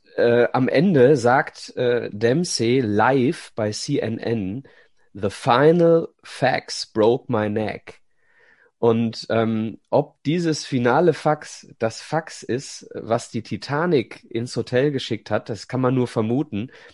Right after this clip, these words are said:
Ihm wurden dort aus dem Schwarzwald unter anderem Würste angeboten,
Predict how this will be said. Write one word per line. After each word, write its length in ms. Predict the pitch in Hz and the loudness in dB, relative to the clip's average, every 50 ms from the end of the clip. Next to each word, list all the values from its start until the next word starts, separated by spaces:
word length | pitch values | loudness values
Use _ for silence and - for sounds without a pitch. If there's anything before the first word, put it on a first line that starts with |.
| _ _ _ | _ _ _
Ihm 220 | - 123 127 110 | 0 0 0 2
wurden 280 | 113 127 156 156 143 107 | 4 4 4 4 2 2
dort 300 | 113 107 120 143 - - | 4 4 4 2 0 -2
aus 160 | 120 - - | -6 -4 -4
dem 100 | 120 110 | -8 -8
Schwarzwald 600 | - - 110 107 123 131 - - 127 120 117 - | -6 0 0 0 0 0 -2 -2 0 0 0 0
unter 260 | - 123 120 131 120 | -4 -6 -4 -4 -4
anderem 340 | 98 117 127 120 117 107 98 | -2 -2 -2 -2 -2 -2 -2
Würste 360 | 104 113 127 - - - - | -2 -2 -4 -4 -4 -6 -6
angeboten, 580 | - 90 87 87 78 80 80 82 - - 120 | -6 -4 -6 -6 -6 -4 -4 -4 -4 -6 -12